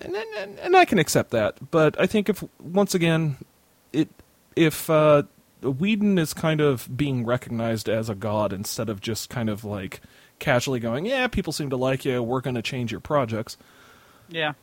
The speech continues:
Speaker 1: I think he'll, he'll have a good, uh, good control over it, so I, I think it'll be fun, I think it'll be exciting, um,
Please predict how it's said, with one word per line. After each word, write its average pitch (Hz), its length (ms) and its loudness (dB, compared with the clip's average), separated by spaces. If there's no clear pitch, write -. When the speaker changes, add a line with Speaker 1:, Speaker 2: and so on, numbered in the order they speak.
Speaker 1:
I 165 120 6
think 185 320 2
he'll, 147 500 2
he'll 139 280 2
have 131 200 4
a 123 60 -6
good, 117 280 0
uh, 113 360 2
good 139 180 -2
control 120 420 -2
over 120 200 -4
it, 101 100 -6
so 135 400 0
I, - 120 -10
I 156 100 2
think 143 220 -2
it'll 135 140 0
be 127 100 0
fun, 127 340 -2
I 120 120 -6
think 123 180 -6
it'll 120 140 -4
be 120 140 -2
exciting, 117 840 -2
um, 110 680 -4